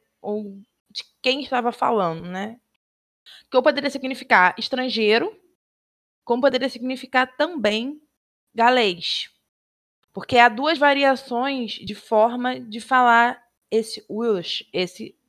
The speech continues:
Welsh. Esse Welsh, né,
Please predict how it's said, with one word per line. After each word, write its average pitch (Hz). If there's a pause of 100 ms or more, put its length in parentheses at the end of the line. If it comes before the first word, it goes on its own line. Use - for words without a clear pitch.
(120)
Welsh. 180 (540)
Esse 226
Welsh, 285 (500)
né, 262